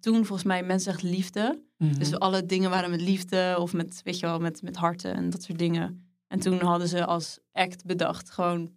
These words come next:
Speaker 1: de, de groep dat het misschien wel leuk zou zijn om gewoon iets te playbacken. Maar,
Speaker 2: Ja.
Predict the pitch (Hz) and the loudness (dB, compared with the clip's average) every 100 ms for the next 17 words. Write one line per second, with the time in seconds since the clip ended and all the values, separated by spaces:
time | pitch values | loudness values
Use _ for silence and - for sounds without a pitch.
0 | _ _ _ _ _ - 175 165 165 - | _ _ _ _ _ -8 -4 -2 -2 -4
1 | - 190 _ _ _ _ _ _ 165 170 | -6 -8 _ _ _ _ _ _ -10 -6
2 | - 196 185 - _ _ _ _ _ _ | 0 0 -2 -18 _ _ _ _ _ _
3 | _ - 180 170 170 - 175 175 170 170 | _ -10 -8 -6 -6 0 2 4 2 -2
4 | 170 - 185 170 175 - 180 175 160 - | -2 -2 -2 -2 -4 -6 -6 -4 -4 -8
5 | 175 - 175 156 | -14 -10 -4 -4